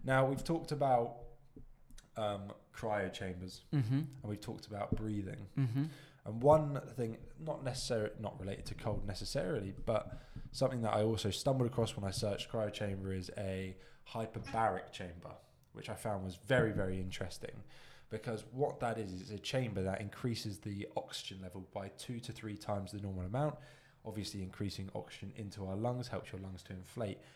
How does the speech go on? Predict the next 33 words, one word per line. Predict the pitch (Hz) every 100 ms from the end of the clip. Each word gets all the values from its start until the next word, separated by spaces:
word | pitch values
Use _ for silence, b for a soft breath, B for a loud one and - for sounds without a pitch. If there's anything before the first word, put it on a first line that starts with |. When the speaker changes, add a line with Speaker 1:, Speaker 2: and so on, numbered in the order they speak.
| B
Speaker 1:
and | 117
is | 120
great | - 110 104
for | 110
treating, | - 101 95 98 95 95 95 b b b b
uh, | - 98 92 90 -
certain | - 117 107 104
conditions | 92 95 98 - 95 92
such | - -
as | 95 - b -
radiation | 107 98 98 98 110 - 117
issues, | 127 - 113 120 - -
Speaker 2:
Mm-hmm. | 160 147 208
Speaker 1:
burns, | 233 110 120 123 123 - 117
Speaker 2:
Mm-hmm. | 127 127 135 - -
Speaker 1:
um, | 101 95 95 92 90 92 -
and | 107
a, | 104 104 -
and | 104
a |
lot | 107 113
of | 104
other | 107
serious | - - 107 98 95 -
infections, | 101 92 - - - 95
bacterial | - - - 101 95
infections | 92 104 - - 92
as | 92
well, | 110 117 104 113 110 B B B B
um, | - 104 101 -
because | 107 113
it | 110
also | 120 113 110 95